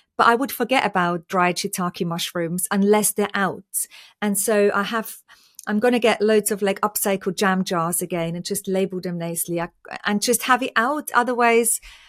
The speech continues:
they end up like the miso in the back of my fridge, and then I forget about it for the next three months. And so,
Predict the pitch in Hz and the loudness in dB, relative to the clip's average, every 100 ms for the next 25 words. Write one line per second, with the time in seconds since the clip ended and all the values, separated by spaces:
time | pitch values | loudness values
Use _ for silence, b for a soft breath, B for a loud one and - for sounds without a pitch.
0 | b - 247 247 220 214 202 226 220 233 | b -2 2 4 4 4 2 2 4 4
1 | - 196 190 196 202 - 202 202 196 - | 4 2 2 0 -2 -2 -4 -4 -2 -2
2 | 214 185 - 202 208 214 214 214 - 214 | 0 -2 -2 0 0 0 -2 -2 -2 2
3 | 170 170 175 - 175 175 - - - 190 | 0 0 -6 -6 -4 -4 -4 -8 -6 -4
4 | 175 165 160 170 - - 202 196 - 220 | -4 -4 -8 -8 -6 -4 -4 -4 0 2
5 | 202 | 2